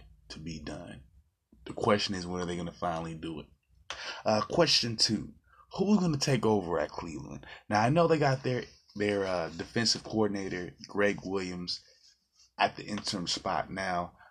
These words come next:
I don't see him as a head coach. Uh, he's one of those, uh, you know, he's definitely a, a solid, you know, a solid, uh, position coach, a solid,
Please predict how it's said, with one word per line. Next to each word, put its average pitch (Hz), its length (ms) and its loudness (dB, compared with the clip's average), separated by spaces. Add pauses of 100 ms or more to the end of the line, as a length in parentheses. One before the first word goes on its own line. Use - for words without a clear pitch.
(220)
I 117 140 10
don't 127 160 8
see - 180 6
him 107 140 6
as 98 140 0
a 95 40 -4
head 95 240 0
coach. - 480 -2 (400)
Uh, 80 140 -4
he's 92 200 -6
one 101 180 4
of 92 60 0
those, 90 460 2
uh, 82 220 0 (520)
you 104 100 -2
know, 73 140 -8
he's 85 160 -8
definitely 151 500 2
a, 101 300 2
a 87 100 2
solid, 98 640 2 (340)
you 87 140 -8
know, 80 140 -4
a - 40 -2
solid, 120 600 4 (320)
uh, 78 180 -2
position 90 500 -2
coach, 85 280 -2
a - 40 -8
solid, 98 400 0